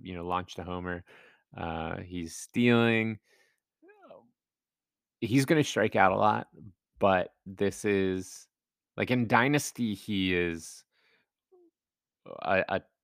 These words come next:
a top guy, probably a top thirty-ish, twenty-ish, uh, asset here. A lot of people are comparing him to,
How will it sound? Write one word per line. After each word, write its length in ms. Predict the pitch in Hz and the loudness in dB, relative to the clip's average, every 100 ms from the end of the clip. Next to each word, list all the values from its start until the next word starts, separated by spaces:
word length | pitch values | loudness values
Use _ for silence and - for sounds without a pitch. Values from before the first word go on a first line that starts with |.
| - | -16
a 80 | - | -16
top 520 | - - 113 - - - | -12 4 6 6 2 -2
guy, 300 | 95 65 107 - | -2 -2 -6 0
probably 480 | 104 95 98 95 | 0 0 -2 0
a 60 | 90 | 0
top 480 | - - 90 85 - _ _ _ _ _ _ _ _ _ _ _ _ _ _ - | -2 0 0 0 -8 _ _ _ _ _ _ _ _ _ _ _ _ _ _ 0
thirty-ish, 800 | 110 104 95 92 90 - - - _ _ | 2 2 0 0 0 -2 -10 -14 _ _
twenty-ish, 800 | - 107 98 95 87 - - - _ _ _ _ | -6 -2 0 0 0 -2 -14 -18 _ _ _ _
uh, 480 | 101 87 85 82 - - - _ _ _ | -8 -2 0 0 -2 -6 -14 _ _ _
asset 480 | 104 95 - 101 98 | 2 2 0 -2 -2
here. 540 | - 101 95 92 92 90 | -4 -2 0 4 4 4
A 40 | |
lot 160 | 92 92 | 6 4
of 60 | |
people 220 | - 95 | 0 0
are 80 | 92 | 0
comparing 380 | - 87 98 92 | 0 -6 -4 -2
him 120 | 90 | -2
to, 280 | 90 87 87 | 0 0 -2